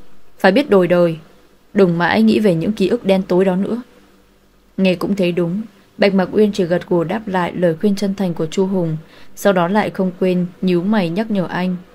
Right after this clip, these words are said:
"Năm xưa cũng đâu phải là em giết người. Anh đừng nhìn em bằng sự thương cảm như vậy chứ." "Được, cô không giết, là cô ta tự chết."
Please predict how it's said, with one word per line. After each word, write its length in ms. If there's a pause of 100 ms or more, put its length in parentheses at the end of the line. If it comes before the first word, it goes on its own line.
(1080)
"Năm 200
xưa 440 (380)
cũng 160
đâu 100
phải 180
là 80
em 120
giết 180
người. 240 (920)
Anh 180
đừng 160
nhìn 160
em 200
bằng 120
sự 160
thương 200
cảm 200
như 100
vậy 120
chứ." 200 (1040)
"Được, 300 (400)
cô 120
không 260
giết, 200 (380)
là 200
cô 80
ta 120
tự 240
chết." 200